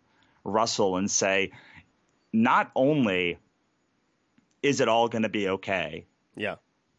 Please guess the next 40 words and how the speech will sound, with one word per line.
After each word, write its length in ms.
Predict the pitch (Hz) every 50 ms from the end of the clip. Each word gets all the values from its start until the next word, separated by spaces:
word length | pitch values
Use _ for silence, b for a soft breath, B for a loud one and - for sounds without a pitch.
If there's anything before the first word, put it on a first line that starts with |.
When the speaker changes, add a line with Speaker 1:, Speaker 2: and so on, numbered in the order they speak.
| _ _ -
Speaker 1:
but 460 | 139 139 143 127 110 98 92 - - _ _ _ _ _ _ _ _ _ _ _ _ -
all 280 | 120 127 139 160 175 175
of 140 | 175 147 135
those 360 | 151 147 147 139 135 - - _ _
things 640 | - - - 131 131 135 147 156 165 170 160 135 -
that 200 | 117 107 95 -
you 160 | 117 120 120
thought 340 | 120 - 117 110 120 113 113
made 400 | 113 110 107 110 123 120 120 -
you 140 | 127 123 113
too 280 | 110 - - 131 123
broken 600 | 104 - 107 104 101 107 107 - 123 120 123 123 120
to 140 | - 131
succeed 760 | 117 - - 120 123 - - - 123 123 131 139 143 147 139 - - - -
are 160 | 110 110 113
the 220 | 113 117 120 110 80
exact 540 | 110 110 120 107 104 95 101 110 - - -
things 580 | - - 113 104 107 113 117 127 131 120 -
that 200 | - 101 95 -
make 480 | - 107 104 104 104 110 117 117 - 120
you 80 | 117
succeed 520 | 110 - 107 101 - - - 107 104 95 90
in 100 | 85 90
the 120 | 82 82
end." 360 | 78 71 65 58 50 50 - B B B B B B B B B B B B B B B B _ -
And 420 | 127 123 117 113 110 110 110 104 101 b b b b b b b
that's 440 | - 104 127 131 160 - - - -
a, 60 | 175
I 760 | 139 _ _ _ _ _ _ _ - _ _ _ _ _ - -
don't 80 | - 117
know, 240 | 120 135 143 139 - -
like, 220 | 110 113 113 107 _ _ _ _ _ -
that's 200 | 117 147 - 139
a 40 |
powerful 480 | 127 - - 120 123 135 143 143 - 131
message 480 | 113 101 110 - - 143 135 135 - -
to 80 | 147
me. 260 | 135 135 143 151 151 135
That's 140 | 110 107
a 60 | 113